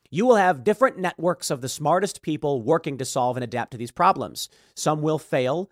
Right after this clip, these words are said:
some will collapse, some will succeed. Eventually, the ideas that are good expand and explode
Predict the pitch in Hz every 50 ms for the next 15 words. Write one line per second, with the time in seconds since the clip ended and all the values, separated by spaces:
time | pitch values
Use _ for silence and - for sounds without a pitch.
0 | _ - - - 120 117 123 131 - - - 165 160 180 190 - - - - -
1 | - _ - - 131 113 110 101 110 - - 135 - - - 175 160 104 - -
2 | _ _ _ _ _ - - 131 165 185 180 - 185 180 175 165 156 147 131 143
3 | 151 143 117 143 131 131 117 107 104 196 220 190 160 151 147 _ _ _ - -
4 | - - - - - - _ - 226 254 262 226 160 123 101 113 117 - - -
5 | - - 208 240 311 339 311 233 117 92 - -